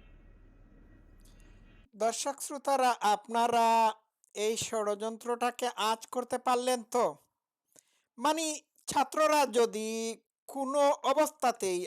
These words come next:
আন্দোলনকে বড় করে ফেলে, তাহলে পাঁচই আগস্টের মতো আরেকটি ঘটনা ঘটে যেতে পারে, যার কারণে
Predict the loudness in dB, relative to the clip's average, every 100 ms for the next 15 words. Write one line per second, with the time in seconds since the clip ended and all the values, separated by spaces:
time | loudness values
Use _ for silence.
0 | -6 -8 -6 -4 -4 -4 -6 -6 -6 _
1 | _ _ _ _ _ 2 4 4 2 2
2 | 0 -2 -4 -4 -10 _ _ _ _ _
3 | _ _ _ 0 2 2 0 -2 -2 0
4 | 0 0 -4 0 0 0 -4 -6 -4 -4
5 | -4 -2 2 2 0 _ _ _ -4 0
6 | 0 -4 _ -16 -12 -6 -4 -2 -4 -4
7 | -4 -4 -4 -2 -4 -4 -6 -6 -6 -10
8 | _ _ _ -2 2 2 2 -2 0 0
9 | 0 -2 -4 -2 -2 -2